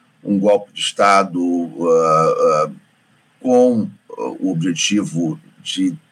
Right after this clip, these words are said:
ah, defender uma economia popular ameaçada pelo neoliberalismo. Depois ele percebe que essa estratégia, que tinha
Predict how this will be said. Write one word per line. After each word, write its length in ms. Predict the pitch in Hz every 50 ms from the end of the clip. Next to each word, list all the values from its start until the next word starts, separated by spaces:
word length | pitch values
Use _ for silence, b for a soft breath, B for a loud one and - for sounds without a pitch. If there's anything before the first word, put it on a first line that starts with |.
| _ -
ah, 200 | - - - 85 -
defender 640 | - - 185 123 117 - - 120 98 87 85 80 107
uma 180 | 101 98 92
economia 520 | 85 - - 98 95 92 87 92 98 95 -
popular 500 | - - 85 - 85 87 87 90 85 82
ameaçada 560 | 85 87 87 76 78 - - - 87 85 82
pelo 200 | 78 - 92 87
neoliberalismo. 840 | 85 85 80 85 82 80 95 104 104 104 110 127 143 135 151 156 - b b b b b b b b _ _
Depois 300 | 160 151 156 - 127 117
ele 120 | 127 120 110
percebe 720 | 101 - 120 117 - - 131 120 110 113 120 127 139 147 - _ _ _ _ _ _ _ _ _
que 100 | - 123
essa 220 | 120 117 - 127
estratégia, 880 | 117 107 - - 104 98 95 - - 131 139 139 131 120 107 - 85 82
que 160 | 78 - 82
tinha 640 | - - - - 110 98 95 92 90 87 85 80 80